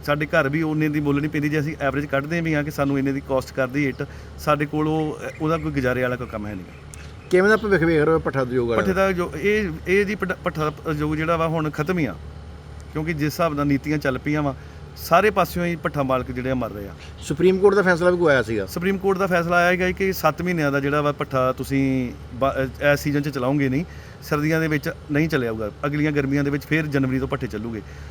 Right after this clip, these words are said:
Speaker 1: ਉਹਦੇ ਵਿੱਚ ਇਹ ਹੋਣਾ ਵਾ ਕਿ ਪ੍ਰੋਡਕਸ਼ਨ ਤੇ ਅੱਗੇ ਨਹੀਂ ਹੋਈ ਸਾਡੇ ਕੋਲ, ਤੇ ਫਿਰ ਤੇ ਬਸ ਕੰਮ ਖਤਮ ਹੀ ਆ, ਹੁਣ ਕੁਛ ਰਹਿ ਨਹੀਂ ਗਿਆ।
Speaker 2: ਇੱਟ ਦੇ ਭਾਅ ਵੀ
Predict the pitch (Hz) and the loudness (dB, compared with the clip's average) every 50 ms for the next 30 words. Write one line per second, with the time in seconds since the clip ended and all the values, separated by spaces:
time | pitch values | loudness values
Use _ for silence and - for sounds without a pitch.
0 | - - - 170 185 196 214 208 190 - 185 190 202 196 185 180 175 175 180 180 | -14 -10 -4 -2 0 2 2 2 2 2 4 4 4 4 4 2 2 2 2 0
1 | 190 170 - 160 147 147 - - 175 170 185 170 147 151 175 175 190 185 175 156 | 0 -2 0 0 0 0 0 -2 -2 -2 -2 -2 0 -2 0 0 0 0 0 0
2 | 135 143 127 127 120 123 117 113 - - - - - - - - - 160 160 165 | 0 -2 -2 -2 -4 -4 -6 -6 -10 -14 -16 -16 -16 -16 -16 -12 -8 -6 -4 -2
3 | 170 170 165 - 185 180 175 160 143 143 143 - - 151 147 143 143 135 135 127 | -2 -2 -2 -2 -2 -2 0 2 2 0 0 2 0 0 0 0 0 -2 -4 -4
4 | 147 143 139 123 120 120 117 110 - 113 - - 101 101 107 104 101 92 - - | -2 -2 -2 -2 -2 -4 -4 -6 -8 -10 -10 -8 -8 -6 -6 -6 -8 -10 -12 -14
5 | - - - - - - 156 147 160 175 185 175 - 156 143 147 170 180 180 185 | -14 -16 -18 -14 -6 -4 -4 -2 2 0 0 2 4 2 4 6 6 8 8 8
6 | 180 | 6